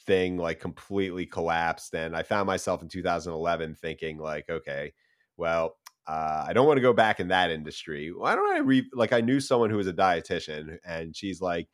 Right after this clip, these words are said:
"Yeah, here's what you need to do." And, um, it's like, "Okay, that sounds interesting to me." Uh, and so it took, like, two years of going to, like, four different, uh, community colleges to get the prerequisites,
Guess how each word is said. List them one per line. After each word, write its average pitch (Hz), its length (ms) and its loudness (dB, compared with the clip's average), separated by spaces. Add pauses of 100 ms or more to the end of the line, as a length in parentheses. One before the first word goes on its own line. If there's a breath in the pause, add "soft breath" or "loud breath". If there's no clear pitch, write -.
(240)
"Yeah, 165 220 6
here's 107 220 0
what 113 160 -6
you 113 60 -4
need 110 180 0
to 92 60 -12
do." 78 400 0
And, 87 320 -4
um, 87 280 0
it's - 100 -8
like, 110 120 -6 (100)
"Okay, 151 380 2
that 147 160 4
sounds 123 220 2
interesting 92 480 -2
to - 80 -14
me." 87 220 -6 (580)
Uh, 98 380 4 (100)
and 95 160 -4
so 104 140 2
it 95 100 -4
took, 113 280 0
like, 92 300 0 (360)
two 123 200 0
years 110 500 4
of 90 440 2
going 95 320 2
to, 87 340 -4 (100)
like, 82 200 -4
four 104 340 0
different, 90 500 -2 (540)
uh, 85 220 2
community 92 400 -2
colleges 87 420 2
to - 60 -16
get 90 120 -2
the - 60 -20
prerequisites, 85 880 -4